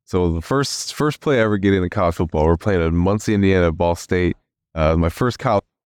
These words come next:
snaps, uh, like, the third quarter, I didn't even know I was gonna play in this game. You know, you're, you're just a young guy, freshman, traveling. You think, "All right, just kinda go into the game, trying to stay warm on the sideline." It's one of the coldest games I ever played in.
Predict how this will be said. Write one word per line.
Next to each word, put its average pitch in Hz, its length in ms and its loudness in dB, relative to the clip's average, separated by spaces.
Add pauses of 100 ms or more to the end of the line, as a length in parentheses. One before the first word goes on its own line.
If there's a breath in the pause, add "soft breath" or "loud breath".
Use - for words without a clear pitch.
(380)
snaps, 87 580 -2
uh, 82 240 2
like, 101 240 -2
the 98 80 -2
third 123 260 -2
quarter, 110 260 0
I 95 60 2
didn't 143 140 2
even 123 120 2
know 110 60 2
I 104 40 2
was 98 100 -2
gonna 92 100 0
play 101 140 0
in 90 80 0
this 80 100 0
game. 85 240 0
You 82 80 2
know, 87 220 4
you're, 90 220 2
you're 101 160 2
just 101 120 0
a 101 60 2
young 98 200 2
guy, 98 220 2
freshman, 104 400 -2
traveling. 95 380 0
You 90 60 -2
think, 110 120 0
"All 135 60 0
right, 127 180 0
just 101 200 0
kinda 98 220 0
go 98 140 0
into 107 180 -2
the 95 60 4
game, 98 300 2
trying 113 180 0
to 110 60 -2
stay 110 180 0
warm 107 300 2
on 101 60 2
the 98 60 -4
sideline." 104 480 0
It's 107 160 -4
one 123 140 0
of 131 80 0
the 113 80 0
coldest 151 340 -2
games 131 160 0
I 120 40 4
ever 104 120 0
played 110 300 0
in. 98 140 0